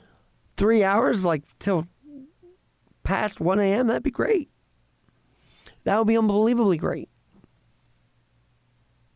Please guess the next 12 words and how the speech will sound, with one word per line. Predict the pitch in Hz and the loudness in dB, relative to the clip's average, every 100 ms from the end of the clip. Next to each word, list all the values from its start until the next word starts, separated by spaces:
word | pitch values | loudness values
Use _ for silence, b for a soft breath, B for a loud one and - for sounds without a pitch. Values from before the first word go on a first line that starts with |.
| _ _ _ _ _ _ _ _ _ _ _ _ _ _ _ _ _ _ _ - B B B | _ _ _ _ _ _ _ _ _ _ _ _ _ _ _ _ _ _ _ -20 B B B
And | - | -2
what | 202 196 | 0 2
they | 196 | 2
say | 240 226 202 | 2 2 2
is | |
O | - 208 | 2 2
N | |
L | 208 190 | 2 2
envisions | 180 175 180 | 2 2 4
the | 147 | 2
long-term | 160 175 165 165 | 2 2 0 0
development | 151 156 160 160 | 0 0 0 -2